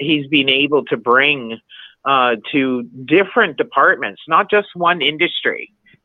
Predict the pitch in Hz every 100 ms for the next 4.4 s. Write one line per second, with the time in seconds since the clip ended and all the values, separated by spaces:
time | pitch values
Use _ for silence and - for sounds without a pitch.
0 | _ _ - 160 151 143 156 180 - 151
1 | 151 147 151 156 147 147 143 143 - _
2 | _ _ _ _ _ - - _ 139 160
3 | 127 - 90 - 165 165 - - - 160
4 | 156 139 - 180